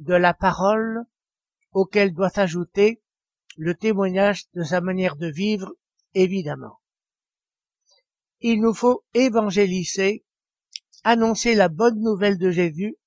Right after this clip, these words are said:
autour de nous, sans nous laisser impressionner par l'accusation hypocrite de prosélytisme. Il faut que, comme pour les bergers,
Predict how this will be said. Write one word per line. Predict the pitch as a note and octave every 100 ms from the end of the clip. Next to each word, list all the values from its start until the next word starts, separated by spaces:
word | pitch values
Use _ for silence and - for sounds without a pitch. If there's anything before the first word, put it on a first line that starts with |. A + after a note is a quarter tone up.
| _
autour | F#3+ F#3+ G#3 F#3
de | D#3+
nous, | E3 E3+ C#3 _ _ _ _ _ _ - - _ _ _
sans | - - G#3+
nous | G#3 G3+
laisser | G#3 A3 - F#3 -
impressionner | G#3+ - G#3 - F#3+ F3+ G3 A3+ - _ _ _ _ _
par | F#3 E3+
l'accusation | G3 - G#3 F#3 F#3+ - F#3 -
hypocrite | A3 - G3+ - - A3+ - -
de | - F#3 G#3+ _ _
prosélytisme. | F#3 E3+ F3+ E3 D3+ F3+ C#3+ - _ - _ _ _ _ _ _ _ _ - _ _ -
Il | A#3
faut | - A3+
que, | A#3 B3 C4 _
comme | - A3 G#3+ -
pour | G3+ F#3+
les | F#3+ F#3
bergers, | F#3+ F3 D3+ A3+ C#4